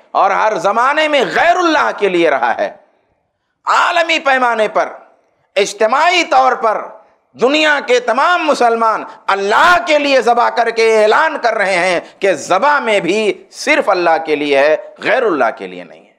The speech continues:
इन्नी बरीउम मिम्मा तुशरिकून,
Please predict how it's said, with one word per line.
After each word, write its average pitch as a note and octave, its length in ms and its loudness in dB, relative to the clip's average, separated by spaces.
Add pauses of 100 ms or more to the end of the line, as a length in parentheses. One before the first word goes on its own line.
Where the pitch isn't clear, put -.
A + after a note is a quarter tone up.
(1900)
इन्नी D#3+ 420 -2
बरीउम B3 600 2
मिम्मा F#3 340 -2
तुशरिकून, E2+ 480 -16